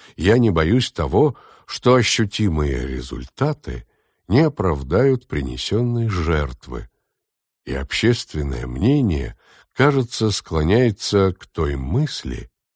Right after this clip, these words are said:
что в совершенное воспитание – входит не только умение выражаться посредством языка, но и умение владеть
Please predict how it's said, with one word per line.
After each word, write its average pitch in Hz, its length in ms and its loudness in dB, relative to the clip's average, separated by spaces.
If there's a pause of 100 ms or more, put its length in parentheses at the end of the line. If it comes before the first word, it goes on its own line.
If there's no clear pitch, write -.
(240)
что - 320 2
в - 80 -2
совершенное 107 1200 2
воспитание – 78 1300 -4 (520)
входит 156 560 2
не 98 140 4
только 139 460 0
умение 101 800 2 (180)
выражаться 90 720 0
посредством 69 960 -8
языка, 65 720 -6 (760)
но 120 280 2 (100)
и 123 120 4
умение 131 760 2
владеть 85 800 0